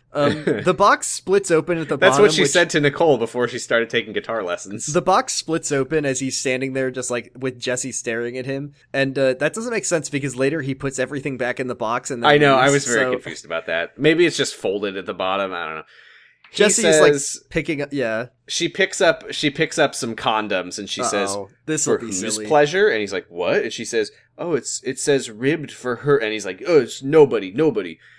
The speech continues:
Speaker 2: Uh, and then they have the meet cute and then they smile at each other and he says, "Oh, can you, can you open the door for me?" She opens the door and he's like, "Declan McDonough."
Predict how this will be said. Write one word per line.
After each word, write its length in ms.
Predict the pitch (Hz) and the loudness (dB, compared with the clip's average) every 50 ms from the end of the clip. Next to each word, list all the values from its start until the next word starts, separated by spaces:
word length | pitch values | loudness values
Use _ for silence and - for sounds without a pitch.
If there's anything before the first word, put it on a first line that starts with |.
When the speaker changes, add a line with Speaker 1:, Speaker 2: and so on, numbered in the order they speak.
| _ _ _ | _ _ _
Speaker 2:
Uh, 300 | - 104 107 101 98 98 95 | -2 0 2 2 2 2 2
and 160 | 107 117 127 | 2 2 2
then 380 | 131 131 131 127 127 123 120 107 | 2 2 2 0 -2 -6 -4 -2
they 140 | 117 113 | 0 0
have 180 | 107 113 110 104 | 2 0 0 -2
the 60 | 104 | -4
meet 240 | 95 95 95 90 - | -6 -6 -8 -8 -8
cute 360 | - 98 92 92 92 92 90 65 | -8 -6 -4 -4 -4 -4 -6 -6
and 280 | 90 90 87 87 90 - - | -8 -10 -10 -12 -16 -18 -20
then 280 | 95 92 90 90 92 | -16 -12 -10 -10 -8
they 100 | 92 92 | -6 -8
smile 360 | 92 - - 92 92 92 90 90 | -8 -6 -6 -6 -4 -4 -4 -4
at 60 | 90 | -6
each 140 | 90 87 - | -8 -8 -8
other 300 | 92 85 85 87 85 87 | -6 -6 -6 -6 -6 -6
and 80 | 85 85 | -8 -8
he 80 | 85 | -10
says, 280 | - - 90 85 85 - | -10 -10 -8 -8 -8 -6
"Oh, 160 | 95 110 107 | -6 -6 -6
can 200 | - - 104 98 | -6 -8 -12 -12
you, 340 | 98 98 101 98 95 92 90 | -10 -10 -10 -10 -10 -12 -14
can 140 | - - 98 | -16 -18 -16
you 180 | 95 95 92 87 _ - 98 | -16 -16 -16 -18 _ -14 -10
open 220 | 98 90 - 87 | -10 -10 -10 -12
the 60 | 90 | -10
door 240 | 98 131 160 160 147 | -4 -2 -2 -2 -2
for 120 | 143 160 147 | -2 -4 -4
me?" 320 | 139 135 135 131 135 131 | -4 -2 -4 -4 -6 -6
She 220 | 117 - 117 107 | -8 -6 -4 -4
opens 300 | 104 101 101 104 92 - | -4 -4 -4 -8 -14 -14
the 60 | 104 98 | -12 -8
door 260 | 95 90 87 87 85 | -8 -6 -6 -6 -6
and 100 | 85 85 | -8 -10
he's 160 | 85 - - | -12 -10 -8
like, 280 | 85 82 82 82 - _ _ _ _ _ - | -6 -6 -6 -8 -10 _ _ _ _ _ -4
"Declan 380 | 117 143 139 135 123 117 104 98 | 0 0 0 0 -2 -6 -6 -8
McDonough." 460 | - - - 101 95 87 76 71 76 | -6 -4 -4 -2 -2 -4 -6 -10 -14